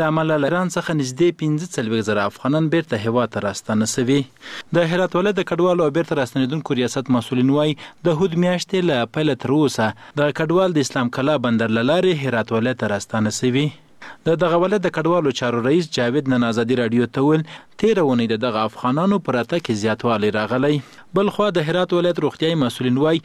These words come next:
دوی له ایران څخه افغانستان ته د کرونا وایروس د راتګ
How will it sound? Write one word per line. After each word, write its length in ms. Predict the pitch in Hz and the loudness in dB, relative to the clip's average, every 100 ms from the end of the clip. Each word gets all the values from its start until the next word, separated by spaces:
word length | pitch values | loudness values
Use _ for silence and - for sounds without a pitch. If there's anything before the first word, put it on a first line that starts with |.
| - - - 170 | -8 -20 -8 0
دوی 100 | 214 208 | 2 4
له 80 | 190 | 2
ایران 240 | 202 196 | 2 -2
څخه 120 | 160 147 | -2 -4
افغانستان 460 | - 147 - 185 175 | -2 -6 -2 -2 0
ته 120 | 160 | 0
د 100 | 131 - | -2 0
کرونا 320 | 127 147 151 117 | 0 2 2 2
وایروس 360 | 117 170 175 - | 2 0 0 -2
د 100 | 113 | -2
راتګ 260 | 113 156 | 0 -2